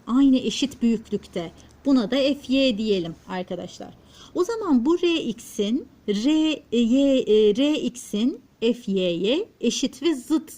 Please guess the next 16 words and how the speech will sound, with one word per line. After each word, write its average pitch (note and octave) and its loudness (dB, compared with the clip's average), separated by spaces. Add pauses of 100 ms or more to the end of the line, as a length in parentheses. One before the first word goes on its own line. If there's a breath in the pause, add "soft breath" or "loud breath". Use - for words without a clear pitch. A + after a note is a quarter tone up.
(100)
yönde G#3 -2
olması F#3 -6
lazım. F3+ -10 (460 loud breath)
Önce B4+ 0 (100)
F E4+ -4
X'i - -4
yazalım D4 0
bakalım. F#3 -8 (200)
F C#4+ -2
X - -6 (160)
dediğimiz A#3 0 (1080 soft breath)
K D4 -2
çarpı G#3+ -4 (240)
Q C#4 0
X - -10 (200)
çarpı B3+ -2